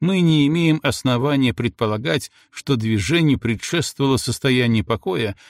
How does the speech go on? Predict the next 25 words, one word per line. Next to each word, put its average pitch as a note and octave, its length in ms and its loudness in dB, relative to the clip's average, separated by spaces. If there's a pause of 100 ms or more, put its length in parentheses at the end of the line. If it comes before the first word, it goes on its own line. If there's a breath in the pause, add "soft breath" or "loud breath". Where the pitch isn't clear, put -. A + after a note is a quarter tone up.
(140 soft breath)
и C3+ 160 2
спрашивать C3+ 720 -2
о B2+ 120 0
причине C#3 600 -2
наступившего C3 720 -2
движения, A2 680 2 (360 soft breath)
как G3+ 280 0
и G3 120 -2
наоборот, C3+ 680 0 (260)
если C#3+ 500 0
бы C3+ 140 2
мы C3+ 100 4
нашли C#3+ 380 -2
её B2 300 0
в - 100 -6
покое, A#2+ 600 -2 (240 soft breath)
мы G3 240 0
не E3 240 4
имели F3+ 300 0
бы D#3+ 140 0
основания D#3+ 680 0
предполагать A#2 800 -2
предшествовавшее C#3+ 880 -2
покою D3 460 0
движение G#2+ 720 2